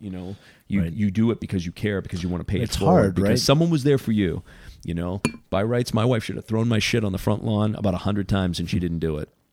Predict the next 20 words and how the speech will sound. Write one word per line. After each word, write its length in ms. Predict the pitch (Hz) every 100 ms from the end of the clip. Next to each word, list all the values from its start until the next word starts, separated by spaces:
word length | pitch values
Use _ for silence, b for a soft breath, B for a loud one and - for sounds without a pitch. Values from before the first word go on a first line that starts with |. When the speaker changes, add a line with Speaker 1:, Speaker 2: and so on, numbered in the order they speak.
| _
Speaker 1:
You 100 | 104
know, 300 | 87 82 90 - B B
so 480 | - 98 85 82 - _ -
I 80 | 104
gave 180 | 107
her 120 | 87 -
every 340 | 127 120 127 120
possible 540 | - 107 104 98 98
reason 480 | 95 90 90 85 85 _
to 80 | 90
kick 240 | 104 92
me 140 | 92 92
out, 240 | 98 - _ _ _ 113
and 500 | 101 95 92 90 -
she 140 | 98
didn't. 320 | 101 104 - _ _ _
She 120 | -
didn't 160 | 117 120
do 140 | 131
it. 120 | 110